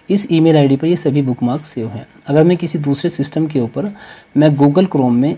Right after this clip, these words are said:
इसको, इस ईमेल आईडी को open कर दूं तो वहाँ पर ये वाले bookmark भी automatic आ जाते हैं, तो इनका बहुत बड़ा फ़ायदा होता है। लेकिन ये वाले आपके वहाँ पे नहीं मिलेंगे, ये केवल आपके एक system के लिए होते हैं। मान लीजिए सिस्टम पर काम कर रहे हैं तो इस system के लिए यही bookmark हैं,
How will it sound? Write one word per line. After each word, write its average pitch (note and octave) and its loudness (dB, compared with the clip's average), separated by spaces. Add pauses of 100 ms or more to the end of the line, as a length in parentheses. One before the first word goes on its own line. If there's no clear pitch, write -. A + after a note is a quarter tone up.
(120)
इसको, E3 -4
इस F#3+ -2
ईमेल E3 2
आईडी D3+ 4
को F3 -2
open C#3 0
कर A2+ -2
दूं A#2+ -6
तो C3+ -6
वहाँ C3+ 0
पर D3+ -4
ये C#3+ 2
वाले C#3 2
bookmark B2 -2
भी D3+ -2
automatic C3+ -4 (180)
आ B2 -2
जाते A2+ -8
हैं, A2 -20 (260)
तो D#3 -4
इनका D3 -2
बहुत C3+ -2
बड़ा B2 0
फ़ायदा G#2+ -6
होता A#2+ -14
है। C#3 -18 (400)
लेकिन C3 0 (120)
ये D#3+ 0
वाले G3 2
आपके F#3 -4
वहाँ D3 -2
पे D#3 -6
नहीं A#2 0
मिलेंगे, G#2 -6
ये C3 0
केवल D3 0
आपके C#3+ -2
एक D3 0
system C3+ -4
के A#2+ -2
लिए A2 -4
होते A#2+ -10
हैं। B2 -4
मान C3 -2
लीजिए C#3 2
सिस्टम C#3+ -6
पर C#3+ -4
काम C#3 -2
कर C#3 -4
रहे C3+ -2
हैं D3+ 0
तो D#3 0
इस D3 -4
system C#3 -4
के C#3 -2
लिए D#3+ -2
यही C3+ 2
bookmark - -8
हैं, D3 -16